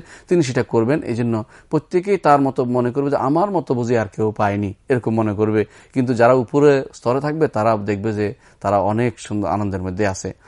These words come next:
এবং সেই জন্য আমরা গত পর্বে এই আয়াতগুলোকে তুলনামূলক হিসাবে তুলে ধরেছি। দর্শক বৃন্দ, আমরা আজকে আলোচনা করতে চাই যে রাসূলুল্লাহ সাল্লাল্লাহু আলাইহি ওয়াসাল্লাম নিজে কোরআন কারিমে যেভাবে এসেছে সেভাবে রাসূল নিজেও বর্ণনা করে দিয়েছেন যে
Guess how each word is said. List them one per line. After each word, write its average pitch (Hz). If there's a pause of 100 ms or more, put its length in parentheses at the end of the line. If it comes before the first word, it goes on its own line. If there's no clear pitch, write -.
(120)
এবং 113
সেই 139
জন্য 143 (320)
আমরা 110
গত 127
পর্বে 110
এই 113
আয়াতগুলোকে 123
তুলনামূলক 104 (240)
হিসাবে 110
তুলে 104
ধরেছি। 92 (560)
দর্শক 147
বৃন্দ, 196
আমরা 156
আজকে 123
আলোচনা 120
করতে 113
চাই 104 (420)
যে 151
রাসূলুল্লাহ 156
সাল্লাল্লাহু 117
আলাইহি 113
ওয়াসাল্লাম 107
নিজে 120 (300)
কোরআন 139
কারিমে 160
যেভাবে 156
এসেছে 175
সেভাবে 127
রাসূল 131
নিজেও 143
বর্ণনা 110
করে 107
দিয়েছেন 101 (540)
যে 120